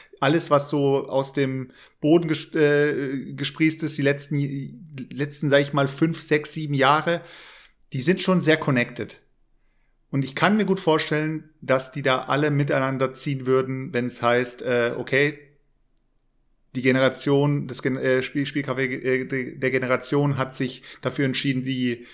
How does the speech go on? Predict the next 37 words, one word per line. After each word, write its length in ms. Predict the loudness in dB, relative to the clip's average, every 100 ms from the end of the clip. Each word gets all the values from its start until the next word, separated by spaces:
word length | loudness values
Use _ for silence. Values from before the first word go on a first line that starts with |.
| -10 -2
Rezension 380 | 0 0 -2
oben 280 | 2 2 2
zu 120 | 0
behalten 540 | -4 -2 -2 -2 -4 -4
und, 360 | -4 -4 -4
äh, 320 | -4 0 0 -2
das 160 | -4
gefällt 320 | -4 0 0
uns 200 | 0 -4
gar 180 | 0 0
nicht 160 | 0 -2
als, 300 | -4 -6 -8
äh, 360 | -4 -2 -2 -2
als 200 | -6 -6
Verlagsgemeinschaft 1000 | -4 -2 -2 -4 -2 -2 0 -2 -4 -6
und 260 | -6 -6 -10 -20 -20 -4
wir 120 | 4
werden 240 | 4 4 0
die 80 |
jetzt 340 | -2 -2 -4 -2
alle 240 | 2 2
boykottieren, 800 | 2 0 -2 -6 -6 -6 -4 -6
so 120 | -8
auf 120 | -10
die 160 | -8 -8
Art, 220 | -6 -6
dass 160 | -6 -4
die 120 | 0
da 200 | 4 4
schon 240 | 2 -2
se-, 180 | 0 0
sehr 120 | 2
gut 140 | 2 2
connected 380 | 0 -2 -6 -16
sind. 240 | -16 -18 _ _ _ _ 4
Weil 140 | 6
letztendlich 520 | 6 6 2 4 2